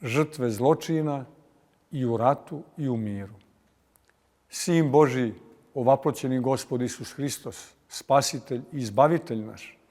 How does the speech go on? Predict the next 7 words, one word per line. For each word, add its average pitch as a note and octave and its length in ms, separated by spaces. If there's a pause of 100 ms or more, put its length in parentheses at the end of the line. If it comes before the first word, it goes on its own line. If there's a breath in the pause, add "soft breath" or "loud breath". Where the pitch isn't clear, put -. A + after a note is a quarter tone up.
(480 soft breath)
koji C#3 180
je C3 40
stradao C#3+ 580
za C3 160
mnoge, C#3 480
za B2+ 180
sve, - 380